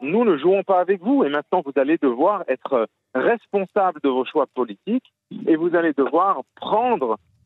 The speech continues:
euh, acte du fait que vous faites une coalition avec la gauche post-sioniste et,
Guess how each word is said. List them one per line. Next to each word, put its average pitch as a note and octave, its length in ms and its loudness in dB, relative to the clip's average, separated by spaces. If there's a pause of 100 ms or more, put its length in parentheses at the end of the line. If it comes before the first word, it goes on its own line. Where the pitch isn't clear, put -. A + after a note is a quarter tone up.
(140)
euh, A#2+ 120 0 (120)
acte G#3 400 -2 (120)
du B2+ 120 -8
fait G#3 320 -2
que C3+ 60 -6
vous C3 260 -6
faites G3 180 -2
une D3 80 -10
coalition D3+ 680 -2
avec C#3+ 320 2 (100)
la A#2+ 180 0
gauche D#3+ 320 -2
post-sioniste D#3+ 760 -2 (460)
et, F3+ 280 2